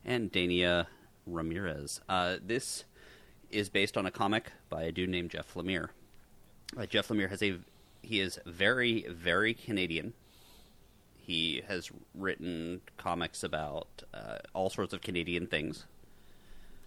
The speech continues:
So, uh, things maybe like Half Boy, Half Deer, <laughs> uh, maple syrup, <laughs> hockey, uh, underwater welding, which is actually not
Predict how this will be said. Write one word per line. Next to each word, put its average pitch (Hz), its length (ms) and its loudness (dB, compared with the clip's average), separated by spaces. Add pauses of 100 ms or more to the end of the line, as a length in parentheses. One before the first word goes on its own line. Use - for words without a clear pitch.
(400)
So, - 460 -6 (360)
uh, 50 240 -6 (200)
things 82 440 0 (420)
maybe 80 400 -2
like 90 220 4 (260)
Half 85 280 2
Boy, 101 180 4
Half 113 200 6
Deer, 147 220 0 (180)
<laughs> - 200 -12
uh, 76 260 -4 (240)
maple 87 280 0
syrup, 120 380 0 (220)
<laughs> - 200 -14
hockey, - 400 4 (600)
uh, 82 300 2 (180)
underwater 131 500 10
welding, 101 360 8
which 82 160 0
is 90 100 2
actually 90 380 4
not 82 320 2